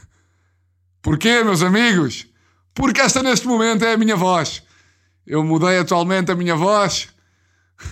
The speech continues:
Era giro, pá, se desse para fazer, eh, dá para fazer,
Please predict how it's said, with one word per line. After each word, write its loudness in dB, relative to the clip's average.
Era 0
giro, 2
pá, -6
se -14
desse -8
para -6
fazer, -2
eh, -4
dá -6
para -6
fazer, -2